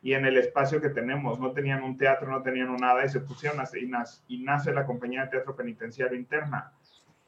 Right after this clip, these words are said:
Y es como si, y ahora tienen unas producciones que no son espectaculares, pero lo son por el, por cómo suceden dentro de este lugar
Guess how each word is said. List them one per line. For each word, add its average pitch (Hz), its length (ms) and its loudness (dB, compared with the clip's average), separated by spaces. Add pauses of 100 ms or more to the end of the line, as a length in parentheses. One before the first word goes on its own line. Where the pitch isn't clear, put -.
(220)
Y 160 160 4
es 160 100 4
como 180 260 8
si, 160 240 4 (100)
y 143 80 4
ahora 156 360 10
tienen 165 280 4
unas 160 200 0
producciones 147 880 4 (640)
que 139 120 2
no 160 200 6
son 170 420 8
espectaculares, 143 1040 6
pero 127 200 10
lo 123 160 8
son 170 420 6
por 131 180 8
el, 127 320 4
por 131 240 2
cómo 165 300 8
suceden 147 600 4
dentro 123 340 4
de 131 80 6
este 135 240 0
lugar 131 560 6